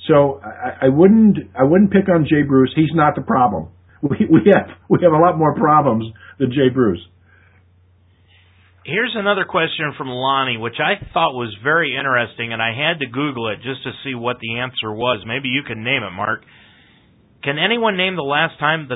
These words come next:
Speaker 2: Cincinnati Reds had a Cy Young Award-winning pitcher?
Speaker 1: Hmm, let me see. Well, Danny Jackson finished second in nineteen ninety, was eighty-nine.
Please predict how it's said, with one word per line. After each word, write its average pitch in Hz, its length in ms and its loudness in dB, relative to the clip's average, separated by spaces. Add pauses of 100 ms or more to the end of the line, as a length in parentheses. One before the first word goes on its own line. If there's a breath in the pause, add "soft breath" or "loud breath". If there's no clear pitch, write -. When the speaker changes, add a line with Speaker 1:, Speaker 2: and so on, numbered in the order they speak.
Speaker 2:
Cincinnati 147 500 -6
Reds 127 300 -4
had 127 140 -4
a 110 80 -6 (120)
Cy 127 180 -2
Young 127 180 -4
Award-winning 120 640 -6
pitcher? 120 420 -10 (2750)
Speaker 1:
Hmm, 113 1200 -2
let 104 60 -12
me 98 100 -14 (180)
see. 92 420 0 (2000 loud breath)
Well, 90 100 -10
Danny 147 280 4
Jackson 117 640 2
finished 135 300 0 (180)
second - 340 0
in 107 80 -2
nineteen 117 560 0
ninety, 120 520 0
was 110 440 -2
eighty-nine. 120 880 2